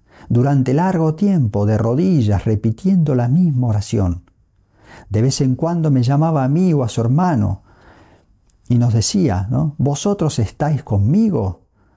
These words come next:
Es preciso rezar mucho para librar a las almas del infierno".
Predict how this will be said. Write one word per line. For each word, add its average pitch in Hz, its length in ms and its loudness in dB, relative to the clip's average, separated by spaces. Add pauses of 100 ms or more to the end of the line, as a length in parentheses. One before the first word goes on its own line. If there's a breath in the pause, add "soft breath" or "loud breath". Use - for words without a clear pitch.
(200 soft breath)
Es 185 180 0
preciso 180 580 0
rezar 160 380 0
mucho 160 560 0
para 110 220 0
librar 143 440 0
a 165 60 0
las 127 300 -2
almas 156 340 0
del 123 140 0
infierno". 120 720 -4